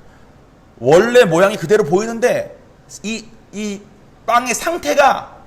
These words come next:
다른 상태가 되는 거래. 누룩이 들어가면 좀 더 맛있나 보죠?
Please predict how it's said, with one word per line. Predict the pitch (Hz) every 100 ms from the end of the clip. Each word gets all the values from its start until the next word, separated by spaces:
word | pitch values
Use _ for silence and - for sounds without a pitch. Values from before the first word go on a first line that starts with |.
| - -
다른 | - 147 190
상태가 | 185 147
되는 | 113 101
거래. | 92 - - - - - _ - -
누룩이 | 143 262 269
들어가면 | 226 214
좀 | 233
더 | 220
맛있나 | 120 151 240
보죠? | 139 117